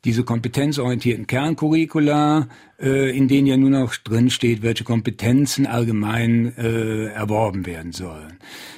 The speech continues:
Äh, das heißt, äh, dieser Vorwurf, dass die Lehr-, oder indirekte Vorwurf, dass die Lehrpläne immer zu intensiv waren, das stimmt auch durchaus. Aber man müsste sich dann nach Wagenschein,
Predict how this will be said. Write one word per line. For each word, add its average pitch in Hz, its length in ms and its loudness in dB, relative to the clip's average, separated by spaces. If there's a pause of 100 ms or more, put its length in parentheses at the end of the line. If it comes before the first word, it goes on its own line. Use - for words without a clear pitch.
Äh, 123 240 0
das 127 240 -2
heißt, 151 520 2
äh, 139 420 2 (420)
dieser 135 880 0
Vorwurf, 147 640 0
dass 131 180 -2
die 131 100 2
Lehr-, 147 420 2
oder 131 300 -2
indirekte 131 500 2
Vorwurf, 123 400 0
dass 123 160 -2
die 120 140 0
Lehrpläne 131 880 2
immer 123 320 2
zu 117 120 -4
intensiv 117 760 0
waren, 127 680 2 (240)
das 123 160 0
stimmt 160 500 2
auch 101 200 -8
durchaus. 95 720 -10
Aber 120 220 -2
man 127 160 4
müsste 151 240 2
sich 139 140 -2
dann 147 420 2
nach 123 240 -2
Wagenschein, 170 840 0